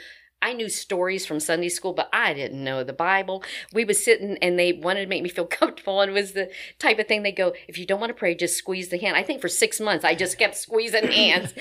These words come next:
<laughs> because I didn't know. And then one of the older ladies took me aside one day, and she goes, "Lynn, you don't have any problem talking to us." And I said, "No." And she goes, "That's all prayer is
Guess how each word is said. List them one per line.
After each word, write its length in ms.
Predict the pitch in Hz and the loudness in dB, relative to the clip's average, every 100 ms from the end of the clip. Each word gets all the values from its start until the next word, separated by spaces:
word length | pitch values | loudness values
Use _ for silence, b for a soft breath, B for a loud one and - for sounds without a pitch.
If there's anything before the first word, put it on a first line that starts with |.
| B | B
<laughs> 160 | B B | B B
because 440 | 247 285 226 220 - | -2 2 2 2 0
I 240 | 208 190 - - | -4 -4 -12 -2
didn't 300 | 220 - 202 | 0 0 -2
know. 240 | 233 277 | -2 0
And 140 | 208 202 | -2 0
then 220 | 196 175 | -2 -2
one 220 | 175 208 | 0 2
of 80 | 220 | 2
the 140 | 240 | 0
older 360 | - 196 220 226 | 0 0 0 0
ladies 640 | 220 185 160 156 160 - - _ _ | 0 0 -2 -4 -6 -6 -8 _ _
took 160 | - 190 | -8 -4
me 160 | 196 196 | -4 -2
aside 340 | - 180 156 | -2 -2 -4
one 160 | 156 156 | -6 -4
day, 160 | 156 | -4
and 100 | 151 | -4
she 140 | - 190 | -6 -4
goes, 320 | 175 165 - | -2 -2 -4
"Lynn, 380 | 180 185 185 180 | -6 -6 -8 -12
you 160 | 160 | -6
don't 160 | 208 269 | -6 -6
have 200 | 254 190 | -8 -6
any 120 | 165 | -6
problem 500 | - - 160 160 156 | -6 -10 -10 -8 -10
talking 440 | 156 156 151 151 135 | -10 -12 -10 -10 -8
to 180 | - 190 | -8 -8
us." 380 | 277 233 - - B B - | -10 -12 -12 -14 B B -10
And 100 | 180 | -8
I 100 | 175 | -6
said, 200 | 202 175 | -8 -8
"No." 380 | 175 170 220 - B B - | -8 -8 -12 -16 B B -10
And 120 | 180 | -8
she 140 | - | -6
goes, 300 | 190 175 - _ | -4 -6 -8 _
"That's 240 | 180 170 | -6 -6
all 160 | 170 160 | -8 -10
prayer 400 | - 175 170 170 | -8 -8 -8 -8
is 460 | 160 147 147 - | -12 -16 -18 -20